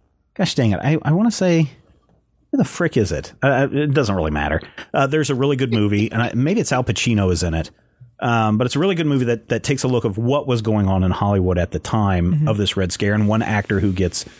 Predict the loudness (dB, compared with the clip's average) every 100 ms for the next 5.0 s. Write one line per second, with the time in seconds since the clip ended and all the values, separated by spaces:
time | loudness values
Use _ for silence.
0 | -4 -2 0 0 0 0 -4 -18 -20 _
1 | _ _ _ _ _ -8 -2 0 2 2
2 | 2 2 0 2 2 2 2 0 0 -2
3 | -4 -20 _ _ _ _ _ _ 0 0
4 | 2 2 2 0 0 0 0 0 -2 -4